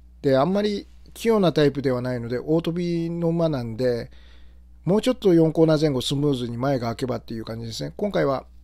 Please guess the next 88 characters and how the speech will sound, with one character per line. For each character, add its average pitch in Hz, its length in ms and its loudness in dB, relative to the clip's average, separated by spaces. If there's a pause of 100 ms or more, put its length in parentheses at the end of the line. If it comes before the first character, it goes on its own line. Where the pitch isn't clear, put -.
(140)
前 185 220 2
が 151 100 6
開 135 80 2
か 156 100 0
な 156 120 2
く - 80 -14
て 135 100 -2
無 139 140 0
理 160 100 2
を 131 60 2
し 135 180 -6
な 147 100 0
い 160 60 -2
っ 165 40 -6
て 143 140 -8
い 127 40 -2
う - 20 -4
よ 120 100 -4
う - 20 -6
な 113 80 -10
競 117 180 -8
馬 113 160 -8
に 113 60 -10
な 120 80 -8
り 117 80 -10
ま 120 100 -10
し - 80 -10
た - 80 -14
ね。 156 220 -10 (1900)
ま 151 80 -2
あ、 - 40 -2
不 165 80 -4
器 - 80 -6
用 240 100 4
な 202 100 6
タ 165 120 6
イ 151 40 6
プ 143 100 0
な 131 120 0
ん 120 60 -2
で、 120 80 -4
中 208 240 -4
途 220 120 -2
半 220 220 -2
端 180 140 2
な 151 80 0
ポ 147 160 2
ジ 143 60 0
シ 151 60 0
ョ 147 40 2
ン 131 60 -2
か 135 80 -2
ら 123 80 -4
競 143 180 -2
馬 147 140 2
を 147 60 0
す 151 120 -8
る 170 80 -2
よ 180 80 0
り 185 80 -8
か 170 160 -4
は、 160 320 0 (340)
道 165 160 4
中 123 200 -4
内 127 260 -6
ラ 143 140 2
チ 143 140 -8
沿 135 280 0
い 135 60 -2
に 131 180 -4
こ 139 140 -4
だ 143 100 2
わ 139 140 0
っ 131 40 -10
て - 300 -6
直 139 140 -6
線 143 240 -2
広 143 240 2
い - 20 -10
と 120 80 -8
こ 120 120 -6
ろ 117 100 -6
に 113 80 -6
出 123 100 0
す 117 140 -6
だ 117 100 -6
と 120 100 -12
か、 135 300 -4